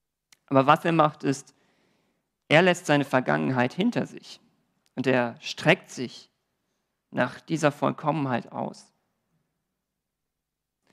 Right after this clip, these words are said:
Diesen Prozess nennt die Bibel an anderen Stellen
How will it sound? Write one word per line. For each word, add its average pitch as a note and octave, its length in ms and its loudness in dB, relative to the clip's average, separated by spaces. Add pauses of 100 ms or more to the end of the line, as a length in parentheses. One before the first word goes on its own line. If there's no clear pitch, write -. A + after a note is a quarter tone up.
(680)
Diesen E3 280 0
Prozess D#3 500 0
nennt C#3+ 220 2
die C3 260 2
Bibel F3 340 4
an C3+ 120 6
anderen D#3 380 2
Stellen C3+ 500 2